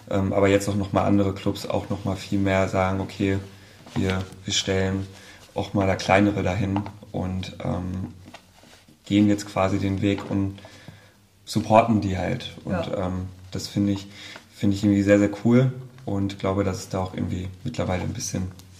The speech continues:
Speaker 1: bisschen mehr Offenheit für gibt.
Speaker 2: Ja, und ich finde, es sind ja mittlerweile auch wirklich sehr viele gute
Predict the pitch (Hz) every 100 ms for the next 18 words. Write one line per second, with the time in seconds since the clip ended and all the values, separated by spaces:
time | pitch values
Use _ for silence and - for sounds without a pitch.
0 | - - - - - - - - - -
1 | - - - - 196 180 - - - -
2 | 190 180 202 196 196 196 196 170 180 190
3 | 170 165 165 160 160 180 170 175 170 160
4 | 165 170 - 175 170 165 82 - - 117
5 | - 85 85